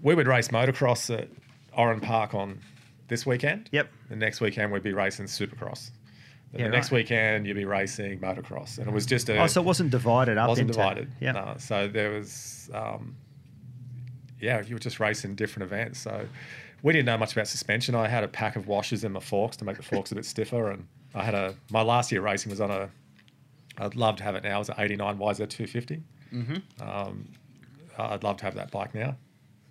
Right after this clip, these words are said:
Speaker 1: Um, yeah, and I, I, I like telling the story about back in that day, like the late eighties.
Speaker 2: Yep.
Speaker 1: You know, you'd have a hundred guys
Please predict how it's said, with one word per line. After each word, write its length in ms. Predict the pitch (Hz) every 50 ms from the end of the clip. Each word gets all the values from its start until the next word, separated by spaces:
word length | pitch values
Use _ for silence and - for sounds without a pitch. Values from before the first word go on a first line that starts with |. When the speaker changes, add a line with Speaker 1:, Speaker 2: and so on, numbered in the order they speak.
| - - - _ _ - - - - - - -
Speaker 1:
Um, 240 | 127 127 123 127 127 - - - - - - - - - - - _ - - _ _ - -
yeah, 260 | 113 117 143 165 165
and 80 | 151 135
I, 340 | - 143 151 165 - 165 - - _ _ _ - - - - - _ _ -
I, 100 | - 123
I 340 | 135 139 127 120 123 135 139 - -
like 260 | 151 123 127 143 139
telling 240 | - - 151 127 113
the 60 | 107
story 420 | 95 - - - 107 107 107 107 104
about 300 | 95 104 101 98 - -
back 220 | 110 113 117 -
in 80 | 113 104
that 180 | 104 98 95 -
day, 200 | - 110 104 104 95
like 180 | 95 95 -
the 80 | - 95
late 260 | 98 101 101 98 90
eighties. 540 | 98 95 95 95 92 90 - 110 - - - -
Speaker 2:
Yep. 140 | 110 110 - - - - - - - - - - - - - - - - - - - _ _ _ _ _ _ _ - - - - - - - - - - - -
Speaker 1:
You 80 | 117
know, 100 | 107 107
you'd 440 | 107 101 - 156 139 - 131 123 117
have 140 | 127 123 107
a 40 | 90
hundred 460 | - - 127 127 131 127 117 101 -
guys 540 | 110 101 107 101 95 98 110 131 127 -